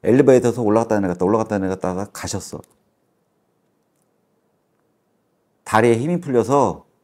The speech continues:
주저앉고 오바이트를 하고 그러다 가셨단 말이야.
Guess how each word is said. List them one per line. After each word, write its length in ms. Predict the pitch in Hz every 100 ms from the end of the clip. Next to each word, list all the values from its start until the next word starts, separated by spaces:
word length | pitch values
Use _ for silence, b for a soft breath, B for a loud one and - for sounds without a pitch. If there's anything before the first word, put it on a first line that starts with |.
| _
주저앉고 960 | - 113 135 117 101 92 127 123 82 - _ _ _ _ _ _ _ _ _ _ _ _ _ _ _ _
오바이트를 580 | - 104 139 143 143 117
하고 500 | 107 98 120 92 67 _ _ _ _ _ _ _ _
그러다 280 | - 117 117
가셨단 420 | - 95 - 98
말이야. 280 | 87 73 -